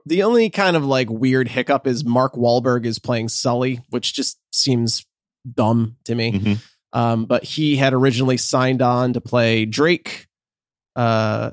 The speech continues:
Speaker 1: and I guess wouldn't go away. So they made him Sully.
Speaker 2: <laughs>
Speaker 1: And, uh, Tom Holland is gonna play a young Nathan Drake. And I love Tom Holland. So I, I,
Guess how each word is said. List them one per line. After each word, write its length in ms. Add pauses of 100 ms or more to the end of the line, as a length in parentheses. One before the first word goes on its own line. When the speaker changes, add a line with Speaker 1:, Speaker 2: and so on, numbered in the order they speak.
Speaker 1:
and 560 (120)
I 80
guess 340
wouldn't 300
go 200
away. 380 (100)
So 140
they 120
made 180
him 80
Sully. 440 (380)
Speaker 2:
<laughs> 80
Speaker 1:
And, 260
uh, 280 (180)
Tom 240
Holland 480
is 160
gonna 220
play 480
a 80
young 460
Nathan 340
Drake. 400 (840)
And 320
I 140
love 200
Tom 220
Holland. 420 (200)
So 340
I, 320
I, 220